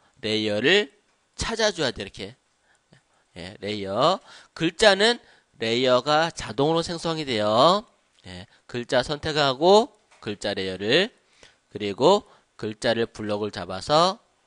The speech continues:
글자 크기, 예,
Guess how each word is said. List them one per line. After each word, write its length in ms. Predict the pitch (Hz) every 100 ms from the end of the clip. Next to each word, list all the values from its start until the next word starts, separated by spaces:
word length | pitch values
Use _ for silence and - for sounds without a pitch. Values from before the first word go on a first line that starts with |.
| _ _ _ _
글자 640 | - 90 - - 120 143
크기, 720 | - 175 127 98 107 170 208 _ _ _ _ _ _ _ _ _ _
예, 220 | 87 87